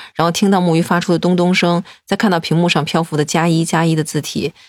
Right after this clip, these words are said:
这样的话也可以算是一种发泄，让人有一种短暂的放空，紧张或者是有压力的情绪得到一种释放。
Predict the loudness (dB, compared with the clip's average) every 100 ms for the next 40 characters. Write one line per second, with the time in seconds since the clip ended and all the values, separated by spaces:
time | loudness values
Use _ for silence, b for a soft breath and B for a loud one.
0 | b 0 0 2 -2 0 -2 0 0 -2
1 | -4 -2 -2 0 -4 -2 0 2 2 0
2 | -2 0 0 -2 -2 0 0 0 -2 -2
3 | -2 -2 b b -2 0 2 2 0 0
4 | -2 -2 0 0 0 0 2 2 0 -2
5 | -4 -4 -2 -2 -2 -4 -4 -2 -4 -6